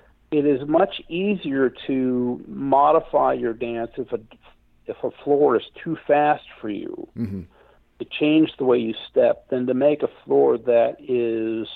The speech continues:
Speaker 1: slow or sticky
Speaker 2: Mm-hmm.
Speaker 1: work like a floor that's fast.
Speaker 2: Okay.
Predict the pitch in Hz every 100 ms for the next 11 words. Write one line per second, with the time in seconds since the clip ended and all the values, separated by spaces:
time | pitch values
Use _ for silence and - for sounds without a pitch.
0 | - _ _ _ _ _ - - 147 151
1 | 139 120 - 113 - - 196 214 92 -
2 | - 113 98 92 78 _ _ _ _ -
3 | 131 143 - 127 120 120 - 135 120 113
4 | 107 - 117 104 101 - - - - 95
5 | 87 -